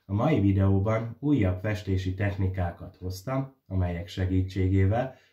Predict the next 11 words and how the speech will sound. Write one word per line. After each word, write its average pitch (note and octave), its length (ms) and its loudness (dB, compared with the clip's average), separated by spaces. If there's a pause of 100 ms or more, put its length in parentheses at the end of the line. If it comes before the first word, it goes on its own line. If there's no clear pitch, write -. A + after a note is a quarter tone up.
tavaszi F#2+ 500 -2
ágakat F#2 520 -2
fogunk F2+ 340 -6
festeni. F2+ 580 -10 (340)
Ilyenkor G2 380 0
a F2+ 120 -2
természetben G#2 1160 -2
számos G2 640 -2
fa, G#2+ 500 -4 (120)
cserje F#2 420 -2
virágzik, F#2 720 0